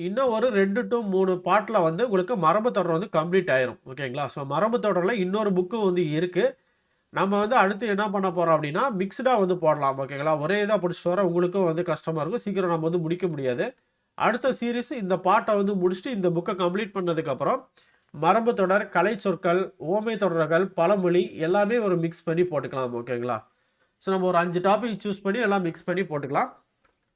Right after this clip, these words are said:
So, நீங்க வந்து சப்போர்ட் பண்ணுங்க. நீங்க எந்த அளவுக்கு சப்போர்ட் பண்றீங்களோ அந்த அளவுக்கு நான் உங்களுக்கு கொஸ்டின் வந்து இன்க்ரீஸ் பண்ணி எடுத்துட்டு வரேன். இப்ப மரபு தொடர்லாம் பாத்தீங்கன்னா கிட்டத்தட்ட ரெண்டாயிரத்துக்கு மேல இருக்கு. ரெண்டு புக் இருக்கு மரபு தொடருக்கு. இப்ப நம்ம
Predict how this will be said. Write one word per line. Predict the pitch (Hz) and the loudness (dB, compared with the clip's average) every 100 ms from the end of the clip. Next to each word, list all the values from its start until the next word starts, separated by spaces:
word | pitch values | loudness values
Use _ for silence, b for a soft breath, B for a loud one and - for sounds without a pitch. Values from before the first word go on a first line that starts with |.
| _ _ - - | _ _ -20 -2
So, | 185 | 0
நீங்க | 175 190 | 2 0
வந்து | 240 214 | 2 2
சப்போர்ட் | 185 262 208 | 4 4 2
பண்ணுங்க. | 214 185 208 277 - | 2 2 0 0 -4
நீங்க | 175 170 | -2 0
எந்த | 190 | 2
அளவுக்கு | 240 226 | 2 2
சப்போர்ட் | 185 214 196 | 0 0 0
பண்றீங்களோ | 190 170 170 240 | 0 0 0 2
அந்த | 196 | 2
அளவுக்கு | 175 202 | 2 2
நான் | 190 | 0
உங்களுக்கு | 165 165 160 | 0 -4 -6
கொஸ்டின் | - 214 202 | -6 -2 0
வந்து | 180 | 0
இன்க்ரீஸ் | 175 170 180 180 | 0 -2 -4 -4
பண்ணி | 165 147 | -4 -4
எடுத்துட்டு | 131 123 117 | -6 -6 -6
வரேன். | - - 131 | -6 -10 -10
இப்ப | 139 139 | -8 -2
மரபு | 156 202 | -2 0
தொடர்லாம் | 202 185 196 214 | 0 2 2 2
பாத்தீங்கன்னா | 185 190 208 | 0 -2 -2
கிட்டத்தட்ட | 160 196 202 156 | 0 2 4 4
ரெண்டாயிரத்துக்கு | 170 196 180 170 165 | 4 4 4 0 0
மேல | 165 202 165 | 2 2 0
இருக்கு. | 147 170 247 208 | -2 -2 -2 0
ரெண்டு | 156 165 165 | 0 0 0
புக் | 175 185 | 0 0
இருக்கு | 190 180 156 | 0 0 2
மரபு | 160 165 156 | 2 0 -2
தொடருக்கு. | 139 135 185 262 - b b b b 170 | -4 -4 -4 -4 -8 b b b b 0
இப்ப | 180 | 2
நம்ம | 190 185 | 4 4